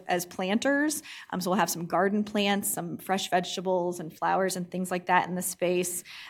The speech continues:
Um, and then we're also working on, on programming. So, um, we'll have Mother Goose on the Loose back. We'll have, um, Fairy Tale Court, which sounds a little interesting, um, from Land of Lincoln Legal Assistance. If you wanna see, um, see what that looks like, please come out and participate. We'd,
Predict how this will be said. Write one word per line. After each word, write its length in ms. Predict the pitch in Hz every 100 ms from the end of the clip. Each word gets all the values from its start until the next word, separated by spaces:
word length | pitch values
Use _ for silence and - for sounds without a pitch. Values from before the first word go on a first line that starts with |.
| -
Um, 160 | 190
and 100 | 190
then 80 | 196
we're 120 | 185
also 280 | 135 196 202
working 320 | 190 185 190
on, 200 | 165 160
on 200 | - 175
programming. 720 | 175 - 165 170 151 151 - -
So, 440 | - 180 170 170 - - _
um, 120 | 180
we'll 100 | 175
have 180 | 180 170
Mother 280 | 185 185 180
Goose 240 | 175 175
on 80 | 165
the 60 | 170
Loose 320 | 247 247 -
back. 500 | 240 226 220 220 -
We'll 100 | 170
have, 320 | 175 156 - -
um, 160 | 147
Fairy 240 | - 190 185
Tale 200 | 175 170
Court, 360 | - 180 -
which 180 | 180 180
sounds 240 | 180 170
a 40 | 175
little 200 | 175 175
interesting, 680 | 170 - 190 - 262 370 403
um, 240 | 196 175
from 320 | 180 - 175 175 - -
Land 200 | 196 196
of 100 | 190
Lincoln 300 | 208 220 202
Legal 260 | 190 185 180
Assistance. 580 | 180 202 - 277 349 -
If 120 | -
you 100 | 175
wanna 240 | 170 170
see, 460 | 170 - 180 175 175 - - _ -
um, 300 | 170 175 165
see 180 | - 196
what 120 | 185
that 180 | 185 147
looks 240 | 202 -
like, 200 | 233 240
please 220 | - 220
come 200 | 220 202
out 240 | 180 196 220
and 120 | 185
participate. 600 | - 180 196 196 208 190
We'd, 240 | - 180